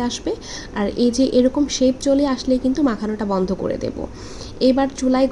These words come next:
গরম তেলের মধ্যে এটা দিয়ে দিচ্ছি। চুলার আঁচটা এই পর্যায়ে থাকবে মাঝারি আঁচের। এই পাকোড়াটা চাইলে কিন্তু চামচের সাহায্যে সুন্দর করে তেলে দেওয়া যায়, আমি হাতেই দিচ্ছি। তো এক পাশটা ভালোভাবে হয়ে আসলে তারপর আমি হচ্ছে উল্টাচ্ছি।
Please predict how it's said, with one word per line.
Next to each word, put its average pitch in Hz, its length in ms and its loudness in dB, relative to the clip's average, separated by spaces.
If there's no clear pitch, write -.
গরম 240 220 4
তেলের 247 340 4
মধ্যে 240 240 -2
এটা 214 200 -2
দিয়ে 208 180 0
দিচ্ছি। 208 220 -2
চুলার 233 280 2
আঁচটা - 240 -4
এই 214 100 -4
পর্যায়ে 220 320 -4
থাকবে 214 180 -2
মাঝারি 202 420 0
আঁচের। 269 220 0
এই 311 120 -8
পাকোড়াটা 302 420 -6
চাইলে 294 260 -2
কিন্তু 302 140 0
চামচের 262 440 2
সাহায্যে 247 380 -2
সুন্দর 233 320 0
করে 226 200 0
তেলে 220 240 0
দেওয়া 202 240 -2
যায়, 302 200 -4
আমি 254 180 4
হাতেই 214 320 0
দিচ্ছি। - 300 -6
তো 240 60 4
এক 226 60 -6
পাশটা 269 240 -2
ভালোভাবে 254 420 2
হয়ে 262 200 6
আসলে 247 220 -6
তারপর 214 260 -2
আমি 202 140 0
হচ্ছে 202 260 -4
উল্টাচ্ছি। 185 400 -4